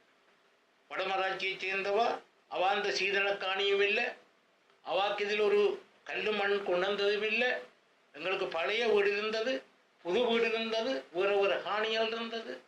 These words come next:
நான் இந்த புது வீடு கட்டும் பொழுது ஒரு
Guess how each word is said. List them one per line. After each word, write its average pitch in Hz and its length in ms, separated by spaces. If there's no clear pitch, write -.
நான் 233 300
இந்த 214 180
புது 196 240
வீடு 240 260
கட்டும் 202 380
பொழுது 233 400
ஒரு 170 200